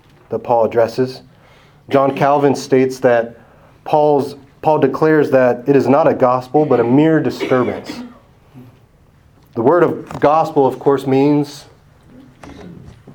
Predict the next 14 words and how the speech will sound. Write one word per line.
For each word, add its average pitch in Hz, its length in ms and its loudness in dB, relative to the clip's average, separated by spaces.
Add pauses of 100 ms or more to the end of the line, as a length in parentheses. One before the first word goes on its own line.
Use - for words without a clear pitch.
(140)
good 117 220 0
news, 120 440 0 (400)
right? 123 300 -2 (800)
However, 143 240 2
the 123 180 2
gospel 139 540 0
that 120 420 -2 (600)
fascinated 147 720 2
the 117 100 -2
Galatians 127 640 0
here 120 480 0 (1400)
wasn't 139 320 0
good 135 180 2
news. 127 440 0